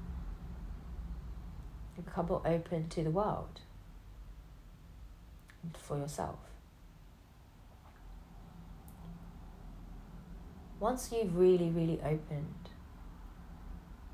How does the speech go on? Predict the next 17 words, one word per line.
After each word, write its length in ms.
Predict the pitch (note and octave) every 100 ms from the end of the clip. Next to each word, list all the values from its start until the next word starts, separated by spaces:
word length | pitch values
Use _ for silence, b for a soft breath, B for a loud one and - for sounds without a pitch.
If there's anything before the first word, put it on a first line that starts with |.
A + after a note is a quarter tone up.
| - - - - - - - - - - -
and 100 | E3
you're 80 | E3
like, 200 | D#3+ -
"Wow, 340 | D#3+ D3+ - -
okay, 380 | D#3 D#3 D3 -
I'm 60 | D3+
feeling 420 | D3+ D#3+ D#3 D3+
really 240 | D#3 D#3 D#3
still 640 | - - A3+ D#3+ D3 D#3+ - - - - - -
and 240 | D3 D3 D3
really 720 | D#3 D#3+ D#3+ D#3+ D#3+ D#3 D#3+ B B -
soft 560 | - D3+ D3 D3+ - -
and 200 | D3+ D3
wide 280 | D3 D3 D3
open. 600 | D#3+ F3 - A#2+ - E3+ - - - - - -
Now 240 | D#3 E3+ A#3+
what? 280 | D3 -